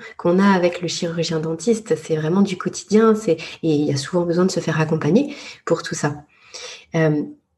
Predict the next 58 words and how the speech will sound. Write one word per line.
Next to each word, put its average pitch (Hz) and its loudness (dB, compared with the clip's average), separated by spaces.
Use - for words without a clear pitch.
dans, 175 0
dans 190 0
ce 202 -2
que - 0
j'avais 208 4
noté 262 6
aussi 277 2
au 247 6
niveau 180 0
des 175 -2
liens 202 2
entre 196 0
le, 151 -2
les 151 -6
dents 214 2
et 214 4
les 156 -4
troubles 190 0
du 180 -4
sommeil, 196 2
donc 165 0
on 170 0
a, 165 -2
on 165 -6
avait 190 2
parlé 214 4
de 202 2
l'apnée 185 4
du 190 -2
sommeil, 214 2
de 220 6
la 190 6
gestion 180 -2
des 196 4
émotions. 185 2
J'avais 190 0
noté 190 0
effectivement - -2
l'altération 175 0
du, 185 2
du 160 -4
système 175 -4
nerveux 175 0
et 240 4
puis 214 -6
les 160 -4
troubles 254 4
digestifs, 175 -2
et 175 -2
on 165 0
a 156 0
parlé 156 -2
un 196 4
petit - -8
peu 202 -2
de 196 2
tout - -6
ça. - -2